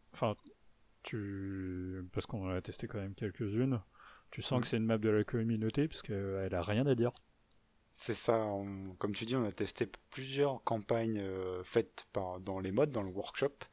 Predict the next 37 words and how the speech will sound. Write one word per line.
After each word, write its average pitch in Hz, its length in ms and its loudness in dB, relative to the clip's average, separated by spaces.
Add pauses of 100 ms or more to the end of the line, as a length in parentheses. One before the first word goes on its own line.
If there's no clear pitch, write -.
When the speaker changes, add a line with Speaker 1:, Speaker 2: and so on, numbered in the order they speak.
(520)
Speaker 2:
Souvent, 139 460 4
elles 101 120 2
étaient 98 180 -4
pas - 300 -2
mal, 120 280 0
enfin, 98 240 0
les, 98 220 4
les 95 140 2
mieux 110 280 2
notées, 107 300 4
hein, 104 100 2
bien 92 160 -6
sûr. 127 300 -4
Speaker 1:
Ouais. 110 160 -2 (640)
Speaker 2:
Euh, 98 280 -4 (180)
et 123 140 0
le 110 100 4
final 110 380 2
était 101 180 0
toujours, 101 520 -4
euh, 90 160 -6
moi, 95 240 -4
j'ai 90 140 -6
trouvé, 98 460 -4
euh, 87 140 -8 (160)
très 104 240 -2
dur, 143 220 -2
en 101 100 0
fait. - 320 -8
Et 92 500 -6
alors, 90 260 -4 (120)
c'est - 180 -16
peut-être - 220 -6
fait 107 120 0
exprès 113 420 0
pour, 92 360 -6
euh, 87 380 -8